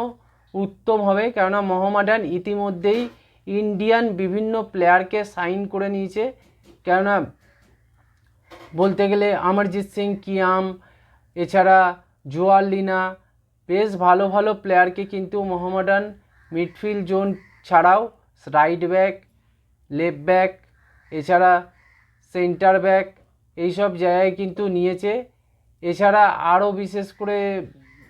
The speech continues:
বিশেষ বিষয় হচ্ছে যে মোহামেডান তাদের স্ট্রাইকিং জোনেও একখানা ভালো ফরেনার নিয়ে নিয়েছে। ইন্ডিয়ান প্লেয়ার বিভিন্ন জায়গার নেওয়ার চেষ্টা চলছে, আরও বেশ কয়েকটা প্লেয়ারকে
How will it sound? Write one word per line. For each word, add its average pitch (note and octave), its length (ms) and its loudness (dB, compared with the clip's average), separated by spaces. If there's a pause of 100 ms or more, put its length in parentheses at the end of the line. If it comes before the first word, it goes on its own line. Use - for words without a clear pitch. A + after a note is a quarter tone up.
(180)
বিশেষ G3 260 -4 (140)
বিষয় G#3 340 2
হচ্ছে G3+ 220 -4 (100)
যে G#3 80 2 (520)
মোহামেডান G3+ 540 2 (120)
তাদের F#3 320 2
স্ট্রাইকিং F3 540 -2 (120)
জোনেও G3+ 340 -4
একখানা F#3+ 320 -4 (160)
ভালো D#3 200 0 (160)
ফরেনার F3+ 520 0
নিয়ে F#3 200 -4
নিয়েছে। F#3 260 -6 (600)
ইন্ডিয়ান F#3+ 380 0 (120)
প্লেয়ার F#3+ 300 4 (120)
বিভিন্ন F#3+ 320 -6 (160)
জায়গার F3 400 0 (680)
নেওয়ার E3+ 320 0 (120)
চেষ্টা F3 300 -4 (100)
চলছে, F3+ 320 -2 (180)
আরও E3+ 140 2 (200)
বেশ E3+ 140 -4 (140)
কয়েকটা E3+ 440 -2 (540)
প্লেয়ারকে E3+ 420 0